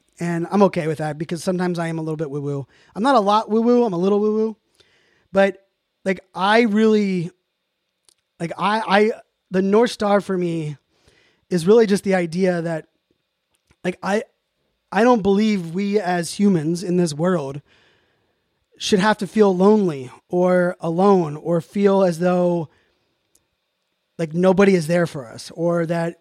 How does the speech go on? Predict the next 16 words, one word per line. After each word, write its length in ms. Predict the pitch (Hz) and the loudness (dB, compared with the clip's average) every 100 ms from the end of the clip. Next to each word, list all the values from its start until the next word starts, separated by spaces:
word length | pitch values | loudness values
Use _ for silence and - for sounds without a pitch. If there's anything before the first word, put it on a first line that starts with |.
| _ - | _ -10
nobody 580 | 165 180 180 185 185 180 | -4 -2 0 0 0 -2
is 220 | 175 156 | -4 -2
willing 220 | 180 170 | 0 0
to 100 | 156 | 0
listen 320 | 175 185 131 | 0 -2 -6
to 140 | 123 131 | -14 -18
us. 320 | 143 - - _ _ _ _ _ _ _ _ - | -20 -20 -20 _ _ _ _ _ _ _ _ 0
And 100 | 185 | 2
I 60 | |
know 100 | 196 220 | 6 6
that 140 | 220 | 6
might 180 | 196 185 | 2 0
sound, 360 | 202 190 190 | -2 0 0
like, 140 | 180 160 | -2 -2
very, 280 | 175 180 180 | 0 2 2
like, 220 | 165 | -2